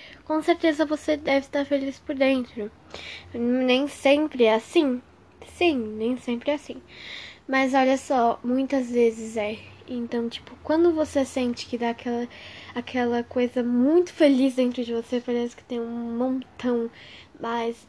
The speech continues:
um montão de pessoinhas gritando na sua barriga, "Eu estou muito feliz." Então,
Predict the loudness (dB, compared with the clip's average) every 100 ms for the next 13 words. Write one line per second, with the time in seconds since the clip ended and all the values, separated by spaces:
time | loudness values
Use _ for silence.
0 | _ -4 -2 0 2 0 -2 -8 _ 0
1 | 2 4 2 0 0 -2 0 -2 0 0
2 | 0 -2 -4 -6 -4 -6 -6 -8 -8 -6
3 | -6 -6 -4 -4 -6 -10 -20 _ 0 0
4 | 0 -2 0 0 -2 -2 -2 0 2 -2
5 | -4 -14 -20 -20 -20 _ _ -8 -8 -4
6 | -2 0 -2 -4